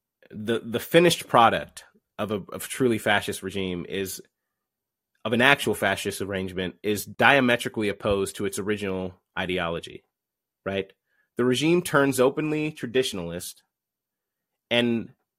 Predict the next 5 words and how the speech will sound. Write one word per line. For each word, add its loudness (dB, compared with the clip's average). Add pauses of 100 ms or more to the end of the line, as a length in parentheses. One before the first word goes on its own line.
(800)
idiots 2
like 4
Mussolini, 0
he -8
writes, -6